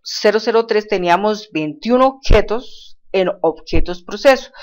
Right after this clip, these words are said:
En este tenemos veintitrés. Yo les voy a volver a pasar el enlace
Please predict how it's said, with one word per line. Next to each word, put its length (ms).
En 160
este 280
tenemos 400
veintitrés. 680
Yo 180
les 160
voy 160
a 80
volver 260
a 120
pasar 600
el 200
enlace 720